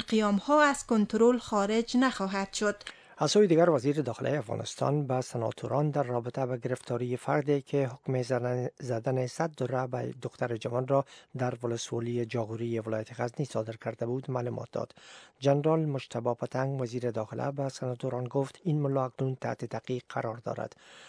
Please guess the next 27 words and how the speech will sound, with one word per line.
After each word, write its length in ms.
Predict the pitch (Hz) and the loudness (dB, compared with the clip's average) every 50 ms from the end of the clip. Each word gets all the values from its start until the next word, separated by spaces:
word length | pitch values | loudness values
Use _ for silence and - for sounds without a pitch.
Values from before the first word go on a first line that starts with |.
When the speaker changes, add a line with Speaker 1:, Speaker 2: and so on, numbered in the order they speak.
| - - _ | -20 -20 _
Speaker 2:
صابره، 380 | - 156 151 151 156 165 160 | 2 4 4 6 6 4 4
دختر 320 | 151 156 - - 160 147 143 | 4 2 -2 -2 -2 -2 0
جوانی 400 | 127 135 127 127 135 139 143 135 | 0 2 2 2 2 2 0 -2
که 140 | - 143 127 | -2 -4 -6
حدود 400 | 113 131 123 131 131 127 135 123 | -4 -4 -4 -4 -4 -2 -4 -6
شانزده 460 | - - - 139 131 131 151 156 139 | -4 -4 -2 -2 -2 0 -2 -4 -4
سال 220 | - - 120 113 | -6 -8 -10 -6
دارد، 340 | 110 110 110 113 127 135 139 - | -4 -4 -2 -2 -2 -2 -2 -2
در 200 | - 135 - - | -2 -2 -2 -2
اواسط 400 | 131 127 120 117 - 135 123 - | -2 -2 -2 -2 -4 -6 -6 -4
ماه 320 | 127 123 123 120 120 117 117 | -4 -4 -2 -4 -4 -4 -6
سنبله، 460 | - - 117 110 110 110 123 139 143 - _ _ _ _ - - _ _ _ - | -8 -10 -10 -6 -4 -2 -2 -4 -4 -6 _ _ _ _ -20 -20 _ _ _ -2
پس 160 | 147 - - | 0 2 2
از 120 | 151 143 | 2 2
آن 100 | 156 151 - | 2 0 0
که 140 | - 147 143 | 0 0 2
مورد 420 | 139 135 120 120 131 123 127 127 | 2 2 2 0 0 -2 -2 -4
تجاوز 500 | 117 - 127 120 113 120 113 117 110 113 | -4 -4 -4 -2 -2 -2 -4 -4 -4 -8
جنسی 400 | 110 113 - 127 123 - - - | -10 -6 -6 -6 -6 -6 -6 -10
قرار 320 | - - - 113 113 113 107 | -10 -8 -6 -6 -6 -6 -6
گرفت، 300 | - 110 120 143 - - - - - - - - | -4 -4 -4 -4 -4 -8 -16 -20 -20 -20 -14 -8
به 120 | 143 139 139 | -4 -2 -2
اساس 440 | 147 151 - 151 147 143 - - 143 | -2 -2 -2 -2 -2 -2 -2 -2 -2
حکم 460 | 143 139 127 135 135 - - 127 120 | 0 0 0 -2 -4 -4 -4 -4 -4
چند 300 | - - - 127 123 120 | -2 -4 -4 -4 -4 -4
ملا 300 | 120 117 110 113 113 117 | -4 -4 -2 -2 -2 -2
امام 500 | - - 110 113 127 147 160 160 165 | -2 -4 -4 -2 2 2 4 4 2